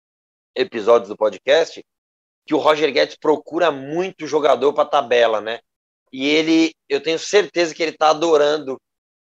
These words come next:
o Jô jogando, porque ele, ele recebe essa bola, inclusive tem uma, uma grande jogada que os dois fazem também, que o João Paulo nem sabe como ele defendeu, acho que pega no ombro, que o Roger Guedes lambe o zagueiro e cava com, com a perna esquerda.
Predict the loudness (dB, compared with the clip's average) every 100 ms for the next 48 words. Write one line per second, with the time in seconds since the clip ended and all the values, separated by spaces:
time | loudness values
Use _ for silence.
0 | _ -10 -8 -2 2 2 4 2 2 -6
1 | -8 -18 _ _ _ _ _ _ -6 -6
2 | -4 0 2 4 4 2 -2 -8 -4 -2
3 | -2 -4 _ _ -10 -2 2 2 2 2
4 | 2 0 -2 -2 -2 -2 -8 -12 -12 -12
5 | -10 -8 -6 -2 -2 -2 _ _ -2 0
6 | 2 2 2 4 2 -2 -10 -4 2 2
7 | 2 0 0 -4 -6 -6 -8 -12 _ _
8 | _ -4 2 2 4 4 4 -2 0 0
9 | 0 -4 -4 -4 -4 -6 0 0 0 2
10 | 2 2 0 -2 0 -2 -6 -14 _ _
11 | _ _ -8 -2 2 2 2 2 2 0
12 | -4 -2 -2 -4 -2 -2 -2 -4 -4 -6
13 | -4 0 2 2 -4 -8 -10 -4 -4 -4
14 | -8 -10 -2 0 0